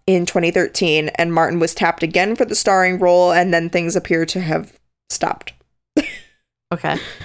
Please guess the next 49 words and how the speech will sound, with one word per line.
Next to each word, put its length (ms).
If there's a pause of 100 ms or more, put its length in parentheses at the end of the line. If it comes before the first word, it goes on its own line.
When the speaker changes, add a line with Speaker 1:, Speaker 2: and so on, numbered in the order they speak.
(380)
Speaker 1:
Um, 460
so 380
when 180
a 40
bi-, 280
while 240
a 40
biopic 480
about 300
Marvin 420
probably 280
won't 220
be 100
in 60
the 60
works 220
for 140
a 60
while, 960 (400)
he 720
was 220
featured 340
in 100
two 200
movies 300
of 80
his 100
own. 260 (1600)
The 260
first 320
was 160
the 140
nineteen 340
sixty-nine 540
movie 180
The 120
Ballad 340
of 80
Andy 200
Crocker, 680
which 200
was 100
about 280
Speaker 2:
Mm-hmm. 80
Speaker 1:
a 100
Vietnam 580
veteran 520
returning 460
home 420